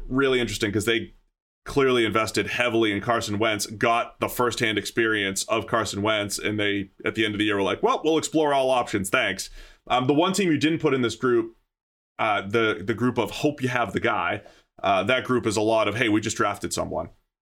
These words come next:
Speaker 1: Philadelphia Eagles are at the top of that. They're right on the cusp of, do we, do we flirt and explore, or do we build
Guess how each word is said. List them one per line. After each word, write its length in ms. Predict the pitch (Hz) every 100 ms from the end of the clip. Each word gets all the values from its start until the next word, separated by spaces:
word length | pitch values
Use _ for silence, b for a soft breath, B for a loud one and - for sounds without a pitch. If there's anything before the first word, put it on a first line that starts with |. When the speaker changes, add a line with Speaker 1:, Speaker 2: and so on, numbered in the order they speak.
| _ 180
Speaker 1:
Philadelphia 380 | 175 151 127
Eagles 420 | 123 139 120 107 110
are 60 |
at 80 | 110
the 60 | 101
top 240 | 123 107
of 80 | 98
that. 200 | 98 98
They're 120 | 123
right 260 | 117 160 151
on 140 | 123
the 80 | 107
cusp 420 | - 135 113 -
of, 180 | 101 92
do 100 | 110
we, 280 | 110 104 -
do 100 | 117
we 120 | 107
flirt 320 | 101 135 131
and 80 | 110
explore, 480 | 110 - 135 131 120
or 40 |
do 140 | 101 120
we 100 | 110
build 420 | 120 117 113